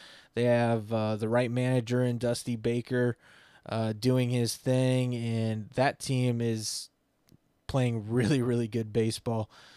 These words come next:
as well. So whoever we get there in the American League Championship Series, I wouldn't be upset with the Astros, Yankees, but I'm, I'm rooting for Cleveland. I'm rooting for the underdog.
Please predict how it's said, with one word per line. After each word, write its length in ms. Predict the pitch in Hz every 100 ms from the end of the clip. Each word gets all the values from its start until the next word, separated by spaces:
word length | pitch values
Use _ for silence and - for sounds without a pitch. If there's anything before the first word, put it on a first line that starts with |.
| - -
as 180 | 107
well. 300 | 104 110 104
So 240 | 101 117 117
whoever 380 | 131 156 180 170
we 180 | 147
get 300 | 120 139 135
there 220 | 131 127 123
in 120 | 120
the 120 | 117
American 440 | 113 117 117 120 117
League 160 | 110
Championship 600 | - 120 113 120 110 117
Series, 360 | - 117 117 110
I 120 | - 170
wouldn't 280 | 180 151
be 100 | 151
upset 400 | 147 120 151 147
with 180 | 127 139
the 220 | 131 123 - - - - _ 120
Astros, 800 | 123 131 - 127 120 117 110 107
Yankees, 640 | 120 123 120 123 120 110
but 240 | 107 117 -
I'm, 300 | 117 127 123 -
I'm 240 | 139 151
rooting 240 | 135 120
for 120 | - 120
Cleveland. 540 | - 127 120 123 117
I'm 180 | 120 127
rooting 160 | 127
for 180 | 117 123
the 180 | 117 117
underdog. 640 | 120 117 113 120 117 117